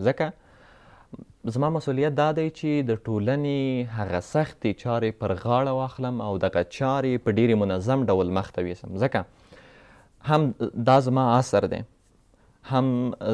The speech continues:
زه له خپلو همنسلو سره مخکې ځم او هم له شرایطو سره ډیر مساعد یم، هم ځوان پوتانشیل یم، هم ډیره قوه لرم.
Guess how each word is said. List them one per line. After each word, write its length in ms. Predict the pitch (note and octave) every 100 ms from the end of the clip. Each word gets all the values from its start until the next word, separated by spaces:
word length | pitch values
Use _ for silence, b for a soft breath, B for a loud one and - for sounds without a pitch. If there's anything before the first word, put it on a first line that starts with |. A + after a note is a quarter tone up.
| G#2+ -
زه 380 | B2 C3+ C3 C3
له 140 | G#2+
خپلو 400 | G2 C#2 C#3 C3 A2+
همنسلو 640 | G#2+ F#2 A2 C#3+ - G#2+
سره 340 | - G#2 G2+ - -
مخکې 540 | A2 A2+ A#2 A2+ - G2
ځم 120 | F2+ F2+ - _ B B B B
او 120 | A2
هم 200 | A#2+ D3
له 80 | B2
شرایطو 460 | - A2 A2+ C3+ -
سره 220 | A#2 G#2+
ډیر 140 | B2
مساعد 480 | G#2+ G2+ G2+ G#2+ G2
یم، 140 | F2 F2+ B B B -
هم 180 | D3 D3+ C#3+ F2+ - G#2 -
ځوان 360 | A#2+ C#3+ D#3 B2+
پوتانشیل 580 | A2+ G2+ F#2 G#2 B2+ A#2
یم، 180 | F#2+ F2+ A2+
هم 260 | C3+ C3 G#2
ډیره 240 | A#2+ G#2+ - A2
قوه 240 | G2+ B2
لرم. 340 | A#2+ G2 F#2